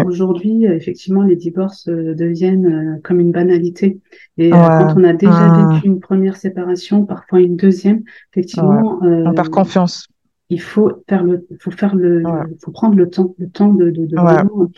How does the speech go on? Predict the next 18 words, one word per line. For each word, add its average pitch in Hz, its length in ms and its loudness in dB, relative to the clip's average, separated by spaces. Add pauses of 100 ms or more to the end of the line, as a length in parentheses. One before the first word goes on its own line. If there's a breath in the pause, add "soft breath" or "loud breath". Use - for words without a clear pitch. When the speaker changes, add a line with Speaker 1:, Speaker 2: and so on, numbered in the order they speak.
(300 loud breath)
Speaker 1:
euh, 175 380 2
essayer 180 240 -4
de 202 60 -6
comprendre 254 360 -2
ce 262 120 -6
que, 180 400 0
ce 185 120 -12
qu'Allah 202 240 -2
subhanahu 208 300 -4
wa 175 80 -2
ta'ala 202 180 0
a 185 100 -4
voulu 180 220 -4
nous, 180 400 -6 (340 soft breath)
nous 196 80 0
donner 208 240 4
comme 185 220 -2
message 170 440 -4